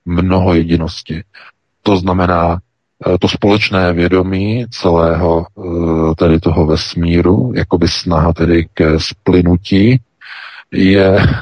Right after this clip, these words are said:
překopírována do každé entity, každého jedince. Je překopírována do každé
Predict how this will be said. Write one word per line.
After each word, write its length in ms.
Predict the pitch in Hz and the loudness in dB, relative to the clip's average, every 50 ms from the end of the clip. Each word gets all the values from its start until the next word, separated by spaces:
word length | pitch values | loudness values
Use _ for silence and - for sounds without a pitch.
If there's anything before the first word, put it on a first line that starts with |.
| - _ _ _ _ _ _ - - | -10 _ _ _ _ _ _ -12 -8
překopírována 1080 | - - 131 - 156 131 - 127 110 110 110 110 107 104 104 104 107 110 113 117 117 107 101 | -6 -4 -2 -2 -2 -2 -2 -2 0 0 0 2 2 2 2 2 2 0 -2 -2 -4 -4 -4
do 140 | 90 90 | -4 -6
každé 480 | 90 - 101 101 95 95 110 117 113 98 | -4 -4 -4 -4 -4 -2 0 0 0 0
entity, 520 | 98 98 98 95 - - 101 - - 107 | -2 -4 -4 -4 -4 -6 -6 -4 -4 -4
každého 500 | 104 - 87 85 82 92 92 90 87 92 | -4 -2 -4 -2 0 0 2 2 4 4
jedince. 640 | 87 85 82 82 87 92 87 87 - - - 82 85 - | 4 4 4 2 2 0 0 0 -4 -8 -10 -10 -8 -8
Je 60 | 92 | -8
překopírována 760 | 90 - - - - - - - 85 87 85 80 80 80 82 | -6 -4 -4 -2 -2 -4 -4 -2 0 2 2 2 2 2 0
do 100 | 82 82 | 0 -2
každé 420 | 82 - - 95 87 92 95 98 | 0 0 0 0 2 2 0 0